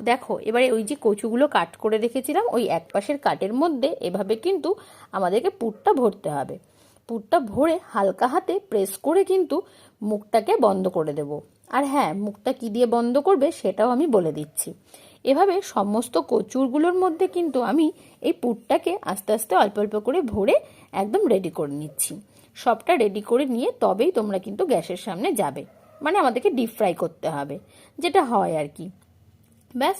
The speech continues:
এদিকে আমার কচুর মধ্যে সমস্ত পুর ভরাগুলো হচ্ছে। আর ওদিকে বলে দিই, আমার চ্যানেলে রান্না যদি তোমাদের ভালো লাগে তাহলে অবশ্যই কমেন্ট করবে, লাইক করবে আর সাবস্ক্রাইব করবে। যারা Facebook থেকে দেখছো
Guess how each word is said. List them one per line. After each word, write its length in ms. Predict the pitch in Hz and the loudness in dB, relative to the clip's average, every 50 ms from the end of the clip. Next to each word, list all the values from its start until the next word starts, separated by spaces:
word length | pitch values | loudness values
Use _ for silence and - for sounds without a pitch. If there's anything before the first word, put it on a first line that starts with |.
| - - | -6 -6
এদিকে 320 | 208 220 202 214 214 254 269 | -6 -6 -6 -6 -2 -2 0
আমার 240 | 294 330 359 349 415 - | 0 0 0 -2 -2 -4
কচুর 320 | - 214 190 190 - 220 214 | -4 -4 -4 -2 -2 -2 -2
মধ্যে 300 | 233 294 349 320 285 320 381 - - | 0 0 0 0 -2 -4 -4 -2 -2
সমস্ত 340 | - 185 202 254 202 - - 269 - - | -2 -2 -2 -4 -8 -6 -6 -8 -6 -4
পুর 140 | 240 233 226 226 | -6 -4 -2 0
ভরাগুলো 440 | 240 233 220 226 226 240 254 262 285 | 0 2 2 0 0 0 2 2 2
হচ্ছে। 340 | 269 294 285 - - - 466 571 - - - - - - - - | 2 2 -2 -2 -4 -4 -4 -4 -4 -12 -20 -20 -20 -20 -14 -4
আর 100 | - 311 330 | 0 2 2
ওদিকে 240 | 330 311 302 294 285 | 2 2 0 0 2
বলে 240 | 226 233 220 196 - | 2 2 2 2 0
দিই, 180 | - 156 - - - _ - | -2 -8 -10 -10 -16 _ -14
আমার 280 | - 175 170 170 180 180 - | -10 -8 -6 -6 -6 -6 -6
চ্যানেলে 300 | - 214 226 226 247 269 | -6 -4 -4 -2 0 2
রান্না 200 | 254 240 233 233 | 2 2 2 0
যদি 160 | 240 254 262 285 | -2 -4 -6 -6
তোমাদের 300 | - 285 294 285 311 294 | -4 -2 -2 -2 -2 0
ভালো 260 | 277 285 285 302 330 330 | 0 0 2 2 4 4
লাগে 240 | 311 262 220 254 285 | 4 2 2 0 -4
তাহলে 340 | - - 226 220 208 226 233 | -4 -4 -4 -2 -2 0 2
অবশ্যই 420 | 208 190 190 208 208 - - 277 269 | 0 0 0 -2 -6 -6 -6 -6 0
কমেন্ট 340 | 269 269 269 285 311 320 320 285 | 2 4 4 4 4 2 2 2
করবে, 220 | 339 330 302 359 415 - _ _ _ - - | 2 2 2 0 -4 -4 _ _ _ -6 -2
লাইক 220 | 285 311 311 - - | 0 0 0 -2 -2
করবে 320 | - 208 175 151 104 - - - _ _ _ _ _ _ - | 0 0 0 0 -4 -10 -14 -14 _ _ _ _ _ _ 0
আর 100 | 277 427 427 - | 0 0 0 0
সাবস্ক্রাইব 420 | - 240 233 - - - 180 165 - - | -4 -4 -4 -4 -6 -4 -4 -4 -4 -6
করবে। 280 | - 156 151 147 - 156 196 190 | -10 -8 -8 -8 -8 -10 -10 -8
যারা 220 | 190 175 165 185 | -6 -2 -2 -2
Facebook 440 | 202 - 208 185 196 208 220 220 220 - - | -2 -2 -4 -4 -4 -6 -8 -8 -8 -8 -8
থেকে 180 | 240 233 - | -8 -6 -4
দেখছো 320 | 262 311 339 320 - - | -4 -4 -4 -6 -6 -6